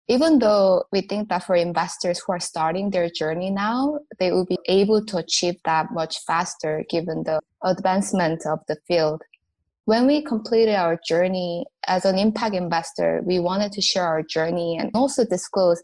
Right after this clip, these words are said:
transparently our portfolio and all investments we have made,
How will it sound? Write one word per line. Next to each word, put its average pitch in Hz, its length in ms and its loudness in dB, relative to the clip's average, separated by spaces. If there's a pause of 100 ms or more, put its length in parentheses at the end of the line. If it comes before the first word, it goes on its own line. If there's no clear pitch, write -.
(320)
transparently 202 800 0
our 151 160 -4
portfolio 175 800 -2 (440)
and 185 180 -4
all 233 200 4
investments 175 760 -2
we 170 100 0
have 165 200 -6 (400)
made, 175 400 0